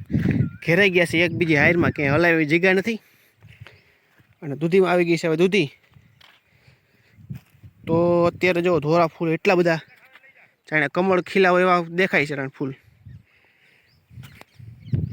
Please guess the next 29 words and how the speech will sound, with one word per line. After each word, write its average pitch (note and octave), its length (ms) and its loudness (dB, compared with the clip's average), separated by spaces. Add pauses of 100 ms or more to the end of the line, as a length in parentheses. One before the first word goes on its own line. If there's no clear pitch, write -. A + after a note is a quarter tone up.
(2250)
જો E3 220 0
અટાણે F3+ 260 4
છે F#3 80 2
ને - 100 4 (1600)
ઘણી F3 220 4
જગ્યાએ E3+ 480 2
દૂધી F3 300 -2
આવી F#3+ 160 2
ગઈ C#3+ 140 -4
છે, - 100 -4
ઘણી E3+ 240 -4
જગ્યાએ E3 380 0
જ E3 80 -2
આવતી E3+ 280 0
આવે C3 140 -2
છે. - 120 -12 (640)
બાકી - 240 -6
તુરિયામાં F3+ 340 2
તમને E3+ 220 0
ખબર F3+ 240 -4
છે E3+ 80 -4
મેં E3+ 160 2
આજ D#3 80 -2
ઉતારો D#3+ 280 0
કરી F3 160 2
લીધો D#3 160 2
છે - 80 -2
બીજી D3+ 220 0
વાર. B2 160 -4